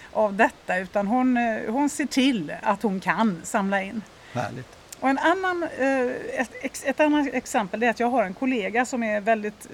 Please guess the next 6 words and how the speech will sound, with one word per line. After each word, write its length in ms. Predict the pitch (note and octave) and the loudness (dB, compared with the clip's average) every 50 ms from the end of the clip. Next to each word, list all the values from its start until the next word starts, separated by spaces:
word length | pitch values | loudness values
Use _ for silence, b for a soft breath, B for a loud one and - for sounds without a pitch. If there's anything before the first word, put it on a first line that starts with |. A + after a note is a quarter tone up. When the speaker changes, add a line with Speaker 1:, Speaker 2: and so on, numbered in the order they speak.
| A#3+ A3+ | -10 -6
Speaker 1:
mycket 300 | A3+ A#3 A3 - A#3 - | -4 -4 -4 -4 0 2
eldsjäl 580 | B3 B3 A#3 F#3+ F3+ - - B3 G#3+ G#3 G3+ G#3 | 2 2 2 2 -2 -4 -2 0 0 0 0 -2
också, 360 | A3+ - - - C4+ D4+ E4+ - B B B B B | -4 -6 -6 -4 -4 -4 -4 -6 B B B B B
som 160 | B - C4 A#3+ | B -2 0 2
bor 260 | A#3 G#3+ G#3 G3+ G#3 | 2 0 -2 -4 -6
i, 300 | - G#3+ G#3 G3 F#3+ | -6 -6 -4 -4 -4